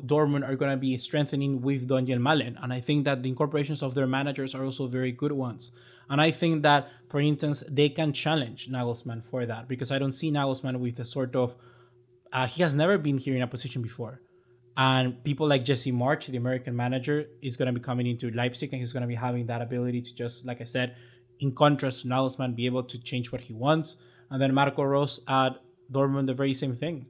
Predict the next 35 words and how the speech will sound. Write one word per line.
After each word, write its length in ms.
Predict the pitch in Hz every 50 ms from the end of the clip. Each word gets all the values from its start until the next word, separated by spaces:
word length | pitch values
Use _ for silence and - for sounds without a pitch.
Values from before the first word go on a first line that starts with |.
| - - _ _ _ _ _ _ _ - -
And 380 | 131 127 131 131 131 127 123 -
if 140 | 143 139 123
Dortmund 320 | 131 151 151 151 151 147
manage 260 | 139 143 143 143 139 -
to 60 | -
keep 180 | 123 - 143 120
Haaland 340 | 113 135 135 139 139 135 131
still 380 | - - 147 151 156 156 156 - - - _ -
until 220 | 139 127 131 127
the 100 | 123 131
end 80 | 127 131
of 80 | 135 127
the 60 | 123
tra-, 220 | - - 143 - -
summer 240 | 131 139 131 135 135
transfer 320 | 135 147 143 135 - 147
window, 260 | 139 147 143 143 143
they 100 | 135 131
can 140 | 131 135 127
start 200 | 120 - 135 131
a 40 | 131
new 200 | 131 131 131 131
year 280 | 127 131 131 139 143 135
with 200 | 127 123 120 -
a 80 | 120 - - - _ _ - _
pretty, 320 | - - - 156 156 147
pretty 320 | 139 135 - 151 143 135 131
still 400 | 131 - 147 139 135 127 127 - - - - - _ - _
great 300 | - - 156 135 135 131
squad. 440 | - - - - 143 139 151 175 - - - - - _ _ -
And 580 | 139 135 135 135 131 127 127 127 127 123 123 123 - - - -
I 100 | 123 123
just 240 | 120 - 139 - -
feel 200 | - 135 139 143
that 280 | 135 143 143 139 139